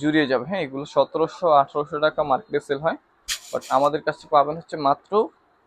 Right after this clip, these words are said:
এক হাজার পাঁচশো টাকায়। যাদের লাগবে নিয়ে নেবেন। হ্যাঁ,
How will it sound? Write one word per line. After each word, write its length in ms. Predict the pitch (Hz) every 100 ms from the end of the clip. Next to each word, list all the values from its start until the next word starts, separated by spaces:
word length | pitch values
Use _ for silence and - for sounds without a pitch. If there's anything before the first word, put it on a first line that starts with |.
| _ _ _ _ -
এক 140 | 143 151
হাজার 220 | 160 180 185
পাঁচশো 280 | 147 143 - 165
টাকায়। 280 | 170 202 208
যাদের 220 | 143 131 143
লাগবে 240 | 139 147 175
নিয়ে 120 | 160 139
নেবেন। 160 | 120 135
হ্যাঁ, 120 | 220